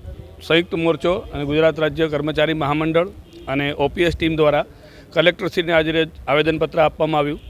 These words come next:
અમારી જે માંગણી છે એ જૂની પેન્શન યોજના જે મૂળ સ્વરૂપમાં જ લાગુ કરવામાં આવે,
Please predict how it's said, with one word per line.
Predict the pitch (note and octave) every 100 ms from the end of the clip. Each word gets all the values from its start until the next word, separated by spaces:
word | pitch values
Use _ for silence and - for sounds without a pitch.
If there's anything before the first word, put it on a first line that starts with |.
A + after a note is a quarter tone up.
| - -
અમારી | C#3 D#3+ E3+ F3 - - - - B2
જે | C#3+
માંગણી | D#3 D3 D#3+ F3
છે | - D#3+ - - - - - -
એ | D#3+ D#3+ - C3
જૂની | D#3 E3+
પેન્શન | E3 D3+ D#3 D#3+
યોજના | D#3+ D#3 D#3+ G3 -
જે | B2 D3+
મૂળ | D#3 F#3+
સ્વરૂપમાં | - F3 E3+ E3+ E3+ D#3
જ |
લાગુ | D3+ D#3
કરવામાં | E3+ D#3+ D#3+ E3
આવે, | E3